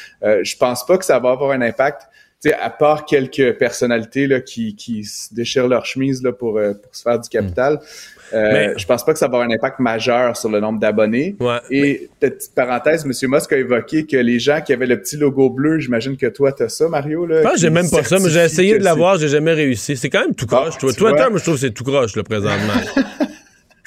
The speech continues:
Speaker 1: Ben, en tout cas, que ceux qui avaient ce petit rond bleu-là, donc avec une boîte qui signale que c'est bien leur propre compte, euh, ces gens-là pourraient être appelés à payer un certain montant, là, mensuel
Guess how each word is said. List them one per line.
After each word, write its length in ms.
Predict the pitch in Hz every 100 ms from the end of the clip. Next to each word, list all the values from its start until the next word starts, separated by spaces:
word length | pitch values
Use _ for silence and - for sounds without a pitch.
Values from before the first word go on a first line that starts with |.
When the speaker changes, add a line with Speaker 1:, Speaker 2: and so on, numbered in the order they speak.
| - 311 277 - -
Speaker 1:
Ben, 200 | 151 151
en 40 |
tout 80 | 151
cas, 100 | 185
que 160 | 160 196
ceux 240 | 147 226
qui 180 | 214 170
avaient 240 | 151 151
ce 140 | 196 165
petit 240 | 143 -
rond 240 | 147 147 143
bleu-là, 640 | 139 151 151 143 139 170
donc 300 | 160 139 139
avec 300 | 139 131 131
une 200 | 131 127
boîte 380 | 123 135 151 147
qui 140 | 135 117
signale 540 | - - 139 139 147
que 80 | 135
c'est 180 | - 120
bien 340 | 117 131 139
leur 280 | 135 117 -
propre 400 | - 127 - 113
compte, 300 | 123 143 - - _ -
euh, 60 |
ces 160 | 110 131
gens-là 320 | 131 127 156
pourraient 220 | 151 135
être 100 | 131
appelés 320 | 113 120 147
à 80 | 127
payer 580 | - 147 139 131 131 139 104
un 60 | 110
certain 360 | 117 - 123
montant, 520 | 123 110 104 117 127
là, 320 | 120 117 117 107
mensuel 760 | 110 110 - - 110 110 127